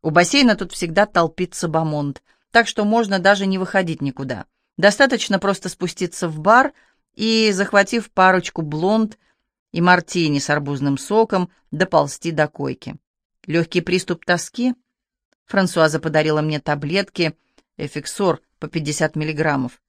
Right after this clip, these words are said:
Я их щелкаю, как семечки. Суббота. Сан-Франциско — это Нью-Йорк под уклоном.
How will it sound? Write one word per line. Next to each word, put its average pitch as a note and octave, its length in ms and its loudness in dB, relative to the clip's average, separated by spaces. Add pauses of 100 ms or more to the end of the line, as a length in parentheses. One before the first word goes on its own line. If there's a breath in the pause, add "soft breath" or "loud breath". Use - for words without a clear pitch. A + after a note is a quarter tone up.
(260)
Я E3 160 4
их D3+ 100 0
щелкаю, G3+ 540 -2
как E3 180 -4
семечки. - 580 -6 (1500)
Суббота. F3+ 640 2 (1600)
Сан-Франциско — E3 840 2
это F3 420 2
Нью-Йорк F3 540 2
под E3+ 220 -2
уклоном. C#3+ 580 -4